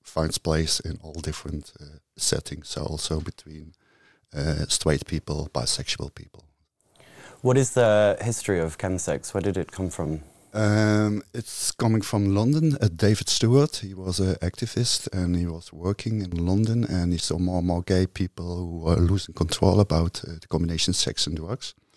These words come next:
Speaker 1: So he, uh, he made the definition, uh, sp-, specified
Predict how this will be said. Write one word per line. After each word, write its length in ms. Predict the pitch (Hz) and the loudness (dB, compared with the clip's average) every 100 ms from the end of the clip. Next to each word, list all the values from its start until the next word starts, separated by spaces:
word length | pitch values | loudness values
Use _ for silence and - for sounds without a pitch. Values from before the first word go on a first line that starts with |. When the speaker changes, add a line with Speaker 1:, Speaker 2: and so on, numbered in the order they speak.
| _ _ _ _ _ | _ _ _ _ _
Speaker 1:
So 420 | - - 92 92 87 | -4 2 4 6 6
he, 340 | 92 92 - - | 4 4 0 -2
uh, 360 | 90 87 87 - - | -2 0 -2 -6 -12
he 420 | 87 87 85 82 - - - - | -16 -16 -16 -18 -20 -20 -20 -8
made 240 | 87 90 | -4 -2
the 80 | 82 | 0
definition, 880 | 85 - 92 92 87 92 90 85 - 85 | 0 2 2 2 2 2 0 -2 -6 -16
uh, 300 | 82 82 - _ - | -18 -20 -20 _ -16
sp-, 300 | - - - - | -6 -4 -4 -8
specified 720 | - 101 - - - 87 - | -2 0 0 -2 0 0 -2